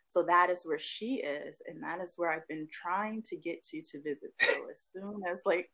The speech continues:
Speaker 1: Corona allows, I would love to go visit her, um, in Germany. And then my younger brother, he's just a civilian like me.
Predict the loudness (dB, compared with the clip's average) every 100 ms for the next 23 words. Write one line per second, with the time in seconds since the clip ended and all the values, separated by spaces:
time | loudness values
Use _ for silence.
0 | 2 4 6 4 6 2 2 6 6 6
1 | 4 -4 -4 4 4 4 -2 -2 -2 -2
2 | -8 -10 -8 -4 -4 -4 -18 -20 -20 -4
3 | 0 0 -2 -4 2 2 2 0 -4 -6
4 | -10 _ _ -20 _ 0 0 0 4 4
5 | 4 0 2 4 4 0 0 0 2 4
6 | 6 6 2 -4 -8 -8 -8 -10 -10 0
7 | 2 2 -4 -6 -6 -8 -10